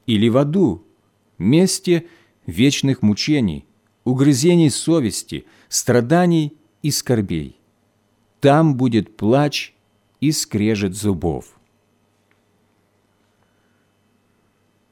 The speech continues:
Евангелие призывает всех людей к покаянию,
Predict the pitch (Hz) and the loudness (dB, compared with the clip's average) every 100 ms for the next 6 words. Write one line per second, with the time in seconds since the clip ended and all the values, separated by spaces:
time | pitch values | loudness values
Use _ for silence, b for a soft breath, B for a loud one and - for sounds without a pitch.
0 | _ _ _ _ _ _ _ _ _ _ | _ _ _ _ _ _ _ _ _ _
1 | _ _ - 92 139 214 196 190 180 175 | _ _ -4 0 4 4 4 4 4 4
2 | 160 151 160 165 185 165 - 160 - 151 | 2 2 2 2 2 0 -2 -4 0 -2
3 | 139 170 165 - 143 151 147 120 90 69 | 4 2 2 -4 0 2 2 2 -2 -6